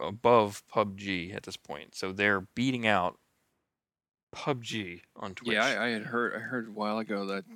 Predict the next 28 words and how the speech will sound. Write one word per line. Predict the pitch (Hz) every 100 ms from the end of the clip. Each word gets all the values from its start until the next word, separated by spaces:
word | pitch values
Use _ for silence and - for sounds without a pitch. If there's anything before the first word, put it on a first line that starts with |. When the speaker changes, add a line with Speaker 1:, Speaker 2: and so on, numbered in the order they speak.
| -
Speaker 2:
they | 110
were, | 104 98
like, | 98 85 - _ _ _ _ -
creeping | - 131 117 113
up | 98 110 -
on | 101 95
pub | - 104
G | - 101
quickly, | - 110 - - 92
and | 98
now | 95 90 -
I | 107
just | 104 -
seemed, | 107 107 98
you | 113 104
know, | 101 -
it | -
seemed | - 123
like | 107
it |
was | 104
only | 107 101
a |
matter | 95 98 101
of | 92
time. | - 101 101 - - - - -
Speaker 1:
And | 139 147
not, | 147